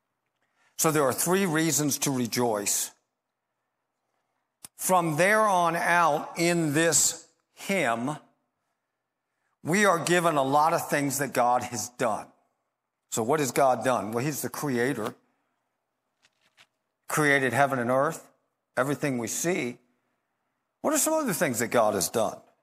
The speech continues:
Oh, wow. He has shown strength with his arm.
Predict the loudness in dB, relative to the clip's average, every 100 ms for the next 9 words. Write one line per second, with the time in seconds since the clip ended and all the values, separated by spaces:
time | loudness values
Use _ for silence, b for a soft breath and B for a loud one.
0 | _ _ -6 -4 0 0 0 -4 -10 -20
1 | _ _ _ _ _ _ _ -4 0 0
2 | 0 -2 0 0 0 -4 -8 -4 -4 -6
3 | -10